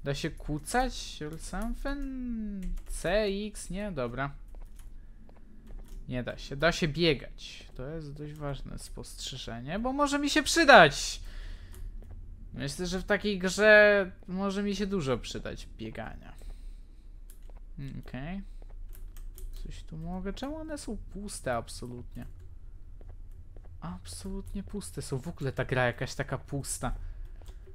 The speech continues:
Powiem wam, że gdybym ja, znaczy gdybym ja tworzył grę. Ja tworzę grę, ale gdybym ja projektował, e, to pomieszczenie, nigdy w życiu bym nie zaakceptował takiej pustki.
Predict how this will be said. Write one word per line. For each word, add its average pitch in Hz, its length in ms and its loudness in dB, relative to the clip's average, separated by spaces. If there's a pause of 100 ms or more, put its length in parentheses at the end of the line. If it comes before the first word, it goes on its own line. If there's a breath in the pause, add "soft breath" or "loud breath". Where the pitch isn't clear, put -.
(160)
Powiem 180 300 6
wam, 202 200 12
że 196 180 8
gdybym 175 640 4 (120)
ja, 143 680 10 (240)
znaczy 143 280 2
gdybym 170 420 12
ja 156 140 12
tworzył 143 360 8
grę. 120 180 4 (260 loud breath)
Ja 151 160 12
tworzę 190 540 10
grę, 120 240 4 (280 loud breath)
ale 147 240 10
gdybym 202 320 4
ja 247 140 8
projektował, 208 1080 8
e, 151 120 4
to 185 140 2
pomieszczenie, 190 800 4
nigdy 220 360 2
w 208 40 2
życiu 220 260 0
bym 208 140 2
nie 202 120 4
zaakceptował 190 680 6
takiej 143 300 2
pustki. 120 460 -4